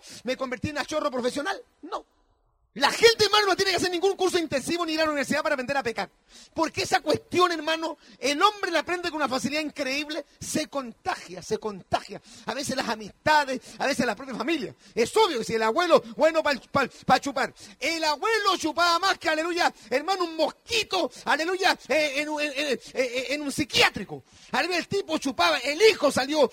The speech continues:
bueno, pa chupar, ¿cómo va a salir el nieto? Bueno, también pa chupar. Es increíble.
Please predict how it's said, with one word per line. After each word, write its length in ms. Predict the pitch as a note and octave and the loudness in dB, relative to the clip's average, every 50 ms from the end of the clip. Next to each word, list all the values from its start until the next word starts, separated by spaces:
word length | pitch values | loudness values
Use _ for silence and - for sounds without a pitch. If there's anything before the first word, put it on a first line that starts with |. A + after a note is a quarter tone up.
| - - - | 0 -10 0
bueno, 240 | - D#4 D#4 D4 B3+ | 2 2 2 2 0
pa 100 | C4 B3 | -2 -4
chupar, 240 | - B3+ C#4+ C#4+ - | -2 -2 -4 -4 -4
¿cómo 200 | - F4 F#4 E4+ | -6 -8 -4 -4
va 60 | C#4+ | -4
a 40 | - | -4
salir 200 | C4+ C4 C#4+ C#4+ | -6 -6 -4 -4
el 160 | C4 B3 B3+ | -4 -4 -6
nieto? 320 | C#4 C4+ A3+ - F3 D3 _ _ _ _ | -8 -8 -8 -8 -10 -16 _ _ _ _
Bueno, 200 | A#3+ E4 E4 D#4 | -12 -12 -10 -10
también 200 | C4 A#3+ B3 A3 | -10 -10 -10 -10
pa 100 | A3+ G#3+ | -10 -10
chupar. 240 | - A3 A#3+ E4 - _ _ - _ _ _ _ _ _ _ _ _ _ _ _ _ _ _ _ _ _ _ - | -10 -10 -10 -10 -12 _ _ -20 _ _ _ _ _ _ _ _ _ _ _ _ _ _ _ _ _ _ _ -10
Es 100 | G#3+ A#3 | -10 -10
increíble. 520 | A#3 - B3+ C#4+ F4+ G4 F#4 A#3 D#3+ C3 | -6 -4 -4 -4 -4 -6 -10 -12 -16 -20